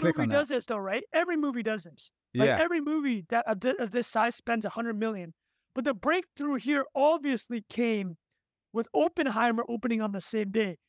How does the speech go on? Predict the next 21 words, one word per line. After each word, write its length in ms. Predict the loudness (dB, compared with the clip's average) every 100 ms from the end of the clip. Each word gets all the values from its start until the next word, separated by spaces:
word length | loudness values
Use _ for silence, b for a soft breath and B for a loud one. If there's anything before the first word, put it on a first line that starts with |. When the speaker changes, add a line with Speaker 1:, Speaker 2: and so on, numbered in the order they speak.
| _ -6
Speaker 2:
Like, 120 | -6 -4
two 240 | -2 0
diametrically 1040 | 0 2 4 2 0 0 -2 -2 -4 -2 -2
opposed 540 | -6 -4 0 0 0
movies 360 | -4 -2 -2 -4
and 140 | -8
themes. 400 | -8 -4 -4 -4 -10 _ _ _ _
And 100 | -4
there's 140 | 0 2
actually 260 | 0 0
a 40 | -2
very 360 | 0 0 0 -2
interesting 360 | -6 -2 -2
backstory 480 | 0 0 0 -4 -6
to 80 | -6
this. 260 | -8 -10 -16 _ _ _ _ _
So 380 | -2 4 4 2 -4 _ _ _ _ _ _
Nolan 580 | 0 2 4 4 0 -2
used 220 | -4 -4 -4
to 60 |
make 300 | -2 -2 -2